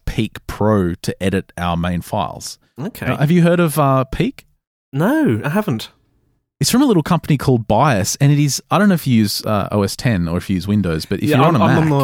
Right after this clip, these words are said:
Speaker 2: the O S ten, I'm a, I'm a Mac fanboy now.
Speaker 1: Okay, cool. Well, if you're
Speaker 2: Yeah.
Speaker 1: on a Mac, I th-, I think it is the best audio editing software out there. I haven't found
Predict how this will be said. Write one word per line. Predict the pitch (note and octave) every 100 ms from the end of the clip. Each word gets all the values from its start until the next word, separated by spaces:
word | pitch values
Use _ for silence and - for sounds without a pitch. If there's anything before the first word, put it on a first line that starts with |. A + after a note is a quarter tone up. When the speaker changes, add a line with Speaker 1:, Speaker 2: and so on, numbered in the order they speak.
| B2+ -
Speaker 2:
the |
O | C#3+
S | C3+
ten, | - -
I'm | C#3 C#3
a, | C#3
I'm | C#3
a | C3+
Mac | C#3+ B2
fanboy | - A2+ G#2 G#2+ A2
now. | G#2 A2 G#2+ _ _ _ _ _ -
Speaker 1:
Okay, | - A#2
cool. | - C#3+ G2
Well, | C3+
if | C#3
you're | F3+
Speaker 2:
Yeah. |
Speaker 1:
on | B2
a |
Mac, | A2+ C#3 A2 -
I | C#3
th-, | - -
I | C#3+
think | F#3 F3+
it | D#3+
is | B2 A#2+ B2
the | C#3 E3+
best | B2+ C3 B2+ - - - - _
audio | A2+ A#2 A2+ G#2+
editing | G2+ G2+ G2
software | - G2 - G2
out | E2+ F#2+ -
there. | - - -
I | G2+
haven't | A#2 B2+ A#2+
found | - B2 G#2+